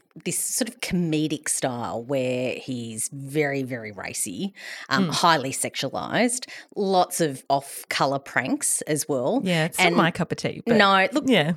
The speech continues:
Speaker 1: I get why people find him
Speaker 2: Yeah,
Speaker 1: hilarious. It's
Speaker 2: yeah.
Speaker 1: a particular type of comedy. Uh, it's got him into trouble a lot, and he's been sacked from heaps and heaps of jobs, including at the B B C and Channel four in the U K.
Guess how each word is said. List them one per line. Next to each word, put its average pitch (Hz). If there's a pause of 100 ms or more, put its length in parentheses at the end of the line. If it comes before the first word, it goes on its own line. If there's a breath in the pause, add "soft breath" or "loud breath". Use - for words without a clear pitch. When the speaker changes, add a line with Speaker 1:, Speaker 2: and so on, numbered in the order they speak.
(100)
Speaker 1:
I 254
get 226
why 135
people 131 (100)
find 131
him 131
Speaker 2:
Yeah, 285
Speaker 1:
hilarious. 196
It's 233
Speaker 2:
yeah. 104
Speaker 1:
a 180
particular -
type 131
of 131
comedy. 131 (340 loud breath)
Uh, 160
it's 185
got 190
him 151
into 131
trouble 117 (160)
a 151
lot, 135
and 151
he's 131
been 139
sacked -
from 127
heaps -
and 120
heaps -
of 117
jobs, 123
including 135
at 110
the 131
B 113
B 107
C 120
and 117
Channel 110
four 92 (120)
in 156
the 135
U 123
K. -